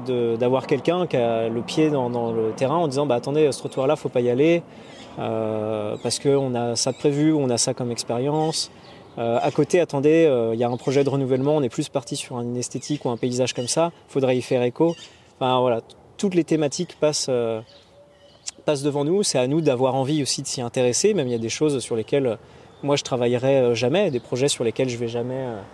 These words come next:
je vais jamais dessiner quoi que ce soit, mais, euh, j'essaie de me faire un peu le, le porte-parole de, euh, des habitants du quartier et aussi de,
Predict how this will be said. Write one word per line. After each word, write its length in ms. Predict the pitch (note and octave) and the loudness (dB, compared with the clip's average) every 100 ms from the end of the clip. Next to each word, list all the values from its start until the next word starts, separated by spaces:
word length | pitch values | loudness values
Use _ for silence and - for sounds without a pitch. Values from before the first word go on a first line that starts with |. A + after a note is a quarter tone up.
| - - - - - | -20 -20 -20 -20 -14
je 160 | B2+ A#2+ | -10 -6
vais 80 | A#2+ | -4
jamais 320 | A#2+ B2 C#3 | -2 0 2
dessiner 480 | C3 - D3+ C#3+ C#3 | 2 0 0 0 2
quoi 120 | C#3 | -2
que 60 | - | -2
ce 80 | |
soit, 300 | C3+ D#3+ F3+ | -4 2 2
mais, 320 | F3+ D3 E3+ E3 | 2 0 0 0
euh, 400 | C3 A#2+ A#2+ A#2+ B2 - - - - | -2 -2 -4 -4 -10 -20 -20 -20 -12
j'essaie 320 | B2+ B2+ E3 | -6 0 0
de 40 | D3+ | 2
me 100 | C#3 | 0
faire 180 | D#3+ C#3+ | 0 0
un 80 | |
peu 280 | C3+ D3+ D3+ | 2 2 2
le, 320 | C3+ B2+ B2+ | 4 4 4
le 120 | B2+ C3 | 2 2
porte-parole 680 | D3 - D3 C3 D#3 D#3 | 0 0 0 4 4 2
de, 80 | C3+ | 0
euh, 920 | C#3 D3 B2+ A2+ A2 A2 A2 A2 A2 A2+ - - - | 2 2 2 2 0 -4 -6 -6 -8 -12 -20 -20 -16
des 360 | B2 A#2+ C3 C3+ | -12 -4 -2 -2
habitants 420 | C3+ B2+ C3+ C3 | -2 -2 -2 -2
du 80 | B2 | -4
quartier 580 | C3+ - D#3 E3+ F3+ | -4 -2 2 4 6
et 40 | D3 | 4
aussi 280 | B2 - D3 | 0 -2 0
de, 280 | C3 A#2+ | 0 0